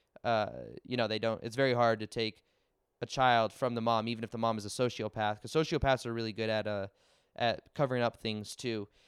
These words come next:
But, um, I went through a lot of pain with her because she would hide a lot of things, and, like, I, I didn't have a normal childhood. Um, I wasn't able to just watched, I wasn't able to watch T V when I was younger. I wasn't able to have friends when I was between the ages of seven to fifteen, 'cause my dad divorced her when,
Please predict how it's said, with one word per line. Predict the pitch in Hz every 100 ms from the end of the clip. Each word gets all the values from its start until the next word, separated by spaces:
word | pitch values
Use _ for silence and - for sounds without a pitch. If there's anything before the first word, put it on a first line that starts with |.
| _ _
But, | 123
um, | 117 117
I | 139
went | 170
through | 180
a |
lot | 175 170
of | 147
pain | 143 143
with | 131
her | 123 143
because | 117 110 120 110
she | - 120
would | 117 120 117 - _ _
hide | - 135 131
a |
lot | 131 131
of | 127
things, | - 131 131 131 120
and, | 107
like, | 107 120
I, | 110 107
I |
didn't | 107 113
have | 117
a | 113
normal | 117 120
childhood. | - 113 107 110 113 _ _ _ -
Um, | - 113 107 107
I |
wasn't | 110 113 117
able | 117 120
to | - 123 117 113 - _ _ -
just | 123 117 - _ - -
watched, | 127 131 - -
I | 131
wasn't | 123 131
able | 120
to |
watch | 117 135 -
T | 131
V | 127
when | 131
I | 131
was | 127
younger. | 127 127 131 143 139
I |
wasn't | 127 123
able | 117
to | 120 120
have | 123 117
friends | 131 127
when | 127
I | 123
was | 120
between | - 120 143
the | 131
ages | 127 127
of | 117
seven | - 127 127
to |
fifteen, | 120 127 - 131 127 139 _ _ _
'cause | 127
my | 127
dad | 127 120
divorced | 110 113 113
her | 123 117
when, | 113